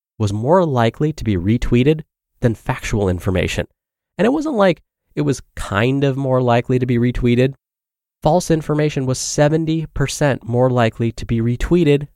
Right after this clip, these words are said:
than the truth. I'm hoping this podcast is a place where you feel you'll find the truth.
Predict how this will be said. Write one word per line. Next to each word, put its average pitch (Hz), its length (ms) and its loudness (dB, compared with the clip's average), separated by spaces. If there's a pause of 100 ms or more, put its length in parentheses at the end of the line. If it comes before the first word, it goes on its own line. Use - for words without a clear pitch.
(100)
than 120 180 -2
the 123 80 0
truth. - 420 -2 (760)
I'm 127 80 -2
hoping 233 240 0
this 170 100 -2
podcast 120 560 0
is 98 120 -4
a 98 40 -6
place 90 400 -4
where 92 200 -4 (500)
you 107 140 -2
feel 135 320 0
you'll 104 220 2
find 120 560 -2 (120)
the - 80 -6
truth. - 360 -4